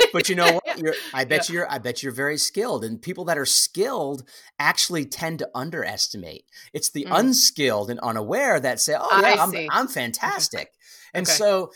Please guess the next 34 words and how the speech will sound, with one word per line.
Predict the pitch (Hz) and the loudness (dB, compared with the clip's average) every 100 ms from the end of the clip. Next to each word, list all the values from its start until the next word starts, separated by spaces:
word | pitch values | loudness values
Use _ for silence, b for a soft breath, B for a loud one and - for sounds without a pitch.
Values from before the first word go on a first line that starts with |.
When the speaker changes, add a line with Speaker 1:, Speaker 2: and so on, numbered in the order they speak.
| B | B
Speaker 1:
and | 170 | -2
so | 165 196 | 0 2
sometimes, | - 320 - 285 160 - | 0 -2 -4 -4 -4 0
oftentimes, | 165 - 123 117 101 98 | 2 2 -2 -4 -6 -2
a | |
self-report | - 139 131 117 - 127 113 | 0 0 -2 -6 -6 -4 -2
is | - | -2
just | 277 120 | -4 -2
not | 123 139 | -2 -4
the | 104 | -6
right | 107 113 | -6 -6
way | 104 101 | -8 -10
to | |
get | 95 113 113 | -10 -10 -10
at | |
that | 87 82 | -12 -16
because | - 104 | -12 -10
people | - 98 | -8 -8
just | 123 101 | -8 -6
don't | 104 82 | -8 -6
Speaker 2:
Mm-hmm. | |
Speaker 1:
know, | 98 82 | -8 -10
and | 113 | -6
you're | 139 | -2
not | 175 180 | -2 -2
gonna, | 143 175 | -4 -6
you're | 135 | -4
Speaker 2:
Mm-hmm. | |
Speaker 1:
not | 147 147 | -4 -4
gonna | 135 | -6
get | 107 - - | -6 -10 -12
quality | - 98 95 92 | -8 -8 -6 -10
answers. | 92 98 | -10 -6
So | - 139 | -6 -6